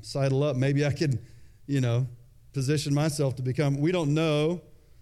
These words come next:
But somebody has accused him, is the word, accused this steward of squandering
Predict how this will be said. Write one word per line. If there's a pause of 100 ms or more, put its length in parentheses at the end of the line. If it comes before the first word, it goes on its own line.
(220)
But
somebody
has
accused
him,
is
the
word, (480)
accused
this
steward
of
squandering